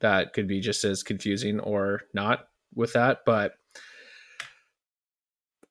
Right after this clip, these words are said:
I think ultimately, like most government entities, it's just a really, it's just a really great way of showing government overreach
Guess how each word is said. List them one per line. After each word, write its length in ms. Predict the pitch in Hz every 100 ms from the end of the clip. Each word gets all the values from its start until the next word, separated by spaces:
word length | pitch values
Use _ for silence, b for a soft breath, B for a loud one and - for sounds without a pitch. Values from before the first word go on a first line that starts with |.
| -
I 40 |
think 180 | 185 185
ultimately, 920 | 156 165 160 151 139 131 135 127 123 - B _ _ _ _ _ _ _ _ _ _ _ _ _ -
like 240 | 147 131
most 340 | 139 135 131 -
government 380 | 123 123 117 -
entities, 500 | 113 107 117 104 101
it's 140 | 107
just 220 | 110 -
a 240 | 104 104 127 _ _ 202
really, 720 | 123 120 110 107 101 101 - _ _ _ _ _ _ _ _ _ _ _ _ _ _ _
it's 160 | 135 131
just 180 | 165
a 80 | 170
really 260 | 139 139 131
great 400 | 113 127 117 113
way 360 | 120 113 113
of 120 | 117 120
showing 340 | - 113 110
government 400 | 117 113 113 110
overreach 720 | 107 104 95 98 - - -